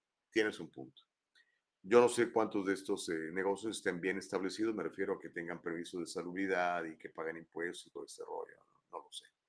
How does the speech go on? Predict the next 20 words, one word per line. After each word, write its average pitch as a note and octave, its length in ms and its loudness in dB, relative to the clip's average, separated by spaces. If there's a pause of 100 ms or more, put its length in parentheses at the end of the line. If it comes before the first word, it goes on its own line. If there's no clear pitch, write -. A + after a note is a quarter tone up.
(520)
Pero, G2 340 8
pues, F#2 140 -12
también G2 240 0
entiendo F#2+ 340 -4
que F2+ 80 -12
mucha F2+ 200 -10
gente F2+ 440 -8 (180)
está - 180 -10
buscando G#2+ 360 -10
una G2 80 -6
manera F2 320 -8
de D2 140 -10
vivir, G#2 520 -6 (840)
entonces - 600 -14
se - 100 -20
ponen F2+ 260 -8
a - 20 -6
vender D#2 360 -8
sus - 180 -18
cosas. - 520 -14